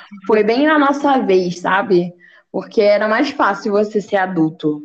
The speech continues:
do que agora. E eu espero que as próximas gerações sejam mais fáceis também, porque não é fácil, de verdade. É,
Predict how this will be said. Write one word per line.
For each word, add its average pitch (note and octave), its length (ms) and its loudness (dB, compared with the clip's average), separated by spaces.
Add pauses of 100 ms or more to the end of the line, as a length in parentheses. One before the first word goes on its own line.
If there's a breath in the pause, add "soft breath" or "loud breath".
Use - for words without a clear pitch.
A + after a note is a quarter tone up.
do E3 200 -2
que D3+ 200 -4
agora. D#3 420 -2 (800 loud breath)
E G3 400 2
eu G#3 300 2
espero G#3+ 520 0
que B3 500 0 (100)
as G#3+ 260 0
próximas A3+ 460 0
gerações A#3 720 0 (340)
sejam D#4+ 480 2
mais C4 220 2
fáceis F3 400 -2
também, E3+ 300 -4
porque F3 640 2 (360 loud breath)
não G3 260 0
é A#4+ 80 0
fácil, E3+ 460 -2
de E3+ 100 -6
verdade. F3 680 0
É, D#3+ 480 4